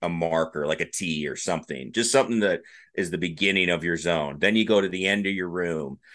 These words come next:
and you put another thing, or you just use the edge of your wall. And all I would do is try to hit putts and try to go, "Hey, this one's gonna be right at the front edge of that. Then I'm gonna go right past it, then right past it." And you basically see how many you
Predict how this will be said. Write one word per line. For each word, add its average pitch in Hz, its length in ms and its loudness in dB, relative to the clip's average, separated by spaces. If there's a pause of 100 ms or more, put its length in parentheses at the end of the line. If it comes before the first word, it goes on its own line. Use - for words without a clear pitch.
(140)
and 85 180 0
you 85 120 -2
put - 280 -2
another 98 280 2
thing, 98 220 2
or 92 60 4
you 95 120 2
just 101 160 -2
use 104 160 2
the 98 100 2
edge 95 160 4
of 85 80 -6
your 80 200 -6
wall. 76 460 -2 (320)
And 85 140 0
all 110 200 8
I 104 100 8
would 90 160 2
do 101 160 2
is 92 120 0
try 92 160 2
to 85 80 0
hit 92 200 -4
putts 92 400 0
and 85 120 -4
try 92 180 2
to 87 100 -2
go, 85 380 2
"Hey, 90 240 2
this 92 260 -2
one's 98 160 -2
gonna 95 160 0
be 87 100 -6
right 87 200 4
at 85 160 -2
the 85 180 -6
front 104 380 2
edge 87 180 4
of 82 60 -2
that. 69 400 -2
Then 95 180 0
I'm 98 80 -2
gonna 92 160 -2
go 85 320 2
right 90 320 0
past 90 420 -2
it, 67 160 -8 (300)
then 85 140 2
right 90 240 4
past 92 360 0
it." 80 60 0
And - 80 -6
you 90 80 -4
basically 123 300 4
see 104 160 -2
how 101 120 2
many 95 180 -2
you 87 60 -10